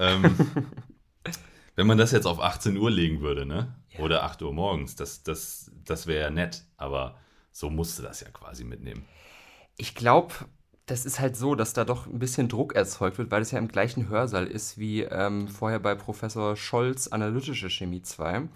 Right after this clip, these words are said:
Speaker 2: Das heißt, wahrscheinlich wird, äh, Doktor Kahlert dann schon, äh, mit den Hufen scharren.
Speaker 1: Das kann
Speaker 2: Und
Speaker 1: sein, ja.
Speaker 2: dann traut sich da keiner rauszugehen.
Speaker 1: Ist natürlich fies dann, äh, oder vielleicht ist da der, die, ähm,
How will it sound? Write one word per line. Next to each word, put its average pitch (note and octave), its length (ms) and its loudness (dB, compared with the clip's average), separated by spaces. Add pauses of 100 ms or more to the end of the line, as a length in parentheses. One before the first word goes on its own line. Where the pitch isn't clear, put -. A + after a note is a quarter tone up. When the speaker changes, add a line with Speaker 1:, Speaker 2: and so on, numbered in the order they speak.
(400)
Speaker 2:
Das - 200 -10
heißt, G#2 220 -2
wahrscheinlich A2+ 420 -4
wird, A2 420 -6
äh, A2+ 140 -2
Doktor G#2+ 340 -4
Kahlert A2 600 -4
dann G#2+ 100 -6
schon, A2 380 -4
äh, A2 140 -6
mit G#2 180 -8
den G#2+ 120 -10
Hufen B2+ 240 -10
scharren. G2 440 -10 (600)
Speaker 1:
Das - 180 -10
kann E2+ 160 -2
Speaker 2:
Und D#2 60 -2
Speaker 1:
sein, D2+ 240 -6
ja. D2 60 -14 (480)
Speaker 2:
dann G2 140 -6
traut A2+ 240 -6
sich A#2 80 -16
da A2 100 -10
keiner A2 200 -6
rauszugehen. F2 500 -10 (220)
Speaker 1:
Ist - 140 -8
natürlich F2+ 300 -4
fies G2 260 -6
dann, F2+ 240 -4
äh, E2+ 320 -4
oder E2+ 160 -2
vielleicht F2+ 280 -4
ist - 180 -8
da F2 80 0
der, E2+ 300 0
die, D#2+ 360 -6 (520)
ähm, D2+ 520 -6